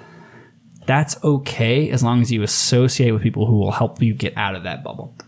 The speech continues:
Because you're not gonna get the full experience of pipe band life if you're,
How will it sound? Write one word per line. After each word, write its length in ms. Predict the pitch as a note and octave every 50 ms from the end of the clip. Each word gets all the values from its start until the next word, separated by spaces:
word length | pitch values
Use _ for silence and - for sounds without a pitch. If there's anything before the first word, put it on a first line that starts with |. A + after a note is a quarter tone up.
| -
Because 200 | - - D3 C#3+
you're 100 | D3 D3 D#3
not 260 | E3 F3 F#3 F#3 F3+
gonna 140 | F3+ E3+ D3+
get 160 | D3 C#3 C#3
the 60 | D3
full 560 | - - - - - A#2+ A#2 A#2 A2+ A2+ G2 A2
experience 1000 | - - - - - A#2 G#2+ A2 A#2+ C#3 D#3+ E3+ F3 - - - - - - - - - - - - - - - - -
of 180 | - B2+ B2+ -
pipe 180 | - D3+ D3 D3+
band 200 | D3+ D3 C#3+ C#3+
life 400 | C3+ C3+ C#3+ D3+ D#3+ - - - - - -
if 320 | - A#2+ A2 - - -
you're, 760 | B2 A#2+ A#2 A#2 A#2 A2+ A2 A2 A2 A2 G#2+ G#2 F#2+ - -